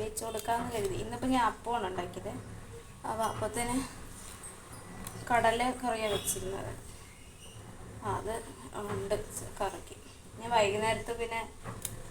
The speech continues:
വീട്ടിൽ നിന്നായിരിക്കും കഴിക്കുക. അത് ഞാനും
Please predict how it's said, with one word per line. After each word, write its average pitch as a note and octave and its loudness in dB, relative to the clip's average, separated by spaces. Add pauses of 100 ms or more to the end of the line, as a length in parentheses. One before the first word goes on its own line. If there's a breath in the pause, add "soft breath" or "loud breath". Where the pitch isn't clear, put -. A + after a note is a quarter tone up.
(180)
വീട്ടിൽ A#3 2
നിന്നായിരിക്കും G#3+ 0 (120)
കഴിക്കുക. E3+ 0 (1500)
അത് G3+ -4 (140)
ഞാനും F#3+ 2